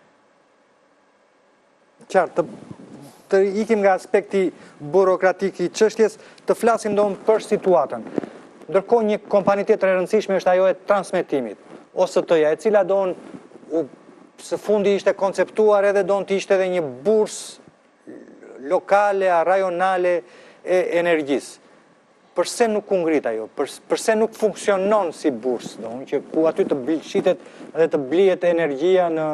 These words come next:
në, në, në kohë reale dhe, do unë, mos jemi pengi dy, dy, tre brokerave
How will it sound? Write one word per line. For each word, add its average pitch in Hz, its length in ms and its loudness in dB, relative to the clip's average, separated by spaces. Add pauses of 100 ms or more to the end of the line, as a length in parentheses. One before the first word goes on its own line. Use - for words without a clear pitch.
(100)
në, 147 240 -4
në, 147 220 -4
në 139 100 -4
kohë 151 240 2
reale 175 400 2
dhe, 180 100 4 (380)
do 165 140 0
unë, 165 100 0
mos 165 160 -4
jemi 202 320 2 (720)
pengi 208 320 4 (240)
dy, 202 140 4 (100)
dy, 135 160 2
tre 196 240 2
brokerave 190 640 2